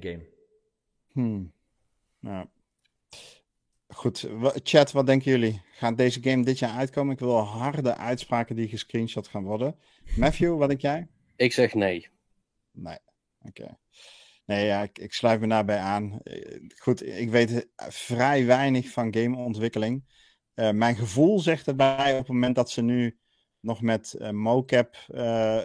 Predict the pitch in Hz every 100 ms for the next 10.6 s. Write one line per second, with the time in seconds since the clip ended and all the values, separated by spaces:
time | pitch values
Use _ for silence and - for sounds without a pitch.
0 | - - - 117 113 120 120 101 113 120
1 | 120 120 110 113 117 - 113 101 113 107
2 | 107 98 113 107 110 - 110 107 104 107
3 | 104 95 104 101 - 104 107 113 - 104
4 | 104 104 98 95 - 98 98 98 95 -
5 | 113 110 107 107 127 135 147 139 123 131
6 | 113 - 117 - 120 - - 113 123 147
7 | 127 139 139 - 131 143 - 131 131 -
8 | - - 117 127 - 131 - 127 127 117
9 | 95 - 90 85 85 117 _ _ _ -
10 | 98 90 110 - -